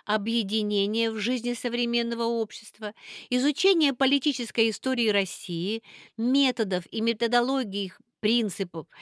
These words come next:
исторического познания роли политических партий в обществе. С тысяча девятьсот восемьдесят девятого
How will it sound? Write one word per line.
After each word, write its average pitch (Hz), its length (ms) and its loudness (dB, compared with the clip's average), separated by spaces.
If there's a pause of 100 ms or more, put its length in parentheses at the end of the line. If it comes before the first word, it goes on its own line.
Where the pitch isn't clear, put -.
(140)
исторического 208 800 -2
познания 185 760 -2
роли 202 460 2
политических 180 880 -4
партий 277 500 2
в 175 160 -4
обществе. 143 640 -6 (920)
С - 180 -14
тысяча 226 440 -2
девятьсот 208 640 -2
восемьдесят 175 760 -2
девятого 165 680 -4